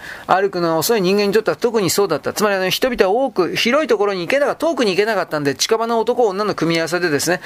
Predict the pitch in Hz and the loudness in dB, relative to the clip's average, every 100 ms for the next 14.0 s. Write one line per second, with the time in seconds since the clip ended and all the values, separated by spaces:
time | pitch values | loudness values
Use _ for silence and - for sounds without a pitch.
0 | - - - 185 - 202 208 190 - - | -8 -4 -2 0 0 0 2 0 -2 -2
1 | 185 180 165 - 190 156 143 139 139 143 | 0 0 -2 -2 -2 0 0 0 0 -2
2 | - 220 208 226 180 151 160 143 147 170 | 0 0 2 0 0 0 0 0 0 0
3 | 160 156 208 139 - 185 151 113 - - | 0 -2 -2 -2 0 -2 -2 -8 -10 -14
4 | - - - - - - - - - - | -20 -20 -20 -20 -20 -20 -20 -20 -20 -18
5 | - - - - - 254 302 302 302 302 | -12 -12 -12 -10 -4 0 0 2 2 0
6 | 240 247 285 294 202 185 180 147 226 165 | 0 0 2 0 0 0 0 2 0 0
7 | 139 131 - - - - 208 - 220 214 | -2 -2 -6 -8 -10 -4 -4 0 0 0
8 | - 233 262 - 185 214 196 180 247 254 | 0 0 0 0 0 0 0 0 0 0
9 | 247 247 165 123 - - 220 175 185 240 | 0 -2 -4 -6 -12 -6 -4 0 0 0
10 | 240 156 131 - 147 143 165 165 - 170 | 0 0 0 0 0 0 0 -2 0 0
11 | 170 - - 147 143 - 175 175 170 175 | 0 -2 -2 -2 -2 0 2 0 0 -2
12 | 160 202 214 170 147 139 135 165 156 165 | -2 -2 0 0 0 -2 0 0 2 2
13 | 160 147 170 202 151 139 175 202 196 190 | 2 0 0 0 0 0 0 0 0 -2